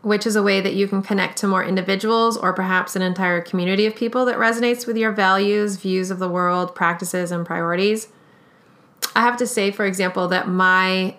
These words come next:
I have met some of my own closest and nearest and dearest friends and people this way, and how it's looked for me has been, I, I think so many of us are looking for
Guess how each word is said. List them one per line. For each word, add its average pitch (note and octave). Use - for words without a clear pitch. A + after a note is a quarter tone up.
I G3
have G3
met -
some F#3
of F3+
my F3
own F3
closest F3
and E3+
nearest E3+
and F3
dearest E3+
friends F#3
and F3
people F#3+
this A3
way, A#3
and F#3+
how C4
it's G#3
looked A3+
for F#3+
me F3+
has G#3
been, F3+
I, G#3
I A3+
think D4
so B3
many G3+
of G3
us G3
are F#3
looking F#3
for F3